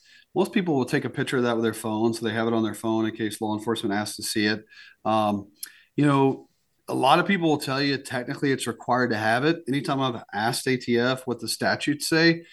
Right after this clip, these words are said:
their interpretation is the ability to present it in a reasonable period of time, just sort of show proof of ownership. Technically, that form is a tax form because you paid two hundred dollars, and all the laws that created this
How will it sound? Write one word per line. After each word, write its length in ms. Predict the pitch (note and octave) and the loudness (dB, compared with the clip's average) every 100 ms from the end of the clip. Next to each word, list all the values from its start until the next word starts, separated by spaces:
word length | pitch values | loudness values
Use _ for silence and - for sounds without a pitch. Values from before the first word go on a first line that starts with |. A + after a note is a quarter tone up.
| - _ | -20 _
their 240 | A2+ B2+ D3 | 0 4 4
interpretation 680 | D3 C#3+ - D#3+ C3+ - C3 | 4 -2 -2 0 2 2 2
is 360 | B2+ B2 A2+ - _ _ _ _ _ _ - _ | 2 2 0 -8 _ _ _ _ _ _ -20 _
the 220 | A#2+ B2+ | -4 0
ability 540 | C3 G#2 C3 C#3 C3+ B2+ | 0 0 -2 -2 -2 -2
to 140 | A2 | -6
present 520 | - B2 G#2+ G#2+ A#2+ | -10 -8 -6 0 4
it 140 | A#2+ A2+ | 4 4
in 100 | A2 | 2
a 60 | |
reasonable 340 | G#2+ A#2 A2 A2 | 2 0 -2 -6
period 300 | - G#2+ G2 | -4 -2 -2
of 100 | - | -4
time, 400 | G2+ G#2 F2 E2 _ _ | -4 -2 -4 -8 _ _
just 180 | - A2+ | -6 -2
sort 180 | B2 A2 | 0 0
of 80 | - | 0
show 200 | B2+ A2 | -2 0
proof 240 | B2+ A2+ | -2 -2
of 80 | G#2+ | -2
ownership. 480 | G#2+ G2+ - E2 - _ _ _ _ _ _ - - | -2 -2 -6 -8 -10 _ _ _ _ _ _ -18 -8
Technically, 640 | - A3+ G#3 - C#3 B2 - - - - - _ - | -2 0 0 2 4 2 0 -20 -20 -20 -20 _ -2
that 260 | C#3 D#3+ | 2 2
form 400 | - D#3 F3 D#3+ | 2 4 6 6
is 120 | C3 G#2 | 4 0
a 60 | |
tax 480 | - - D#3 D3+ - | -8 -4 0 0 -2
form 320 | - G#2 F#2+ | -6 -6 -6
because 260 | F#2+ A#2 A2 | -6 -6 0
you 120 | C3 | 0
paid 360 | C3 B2+ A#2+ A#2+ | 2 2 2 0
two 100 | C3+ | 0
hundred 140 | A#2 | 0
dollars, 440 | A2+ A2+ G2 F2 | 2 0 -2 -6
and 100 | G#2+ | -6
all 320 | G2+ A2 C#3 D3+ | -4 0 2 2
the 60 | |
laws 560 | B2+ A#2 B2 C3 C3 A2 | 2 2 2 2 0 -2
that 80 | A2+ | -8
created 520 | - A#2+ B2 A#2+ G2+ | -6 -2 0 0 0
this 280 | G#2 - | -2 -4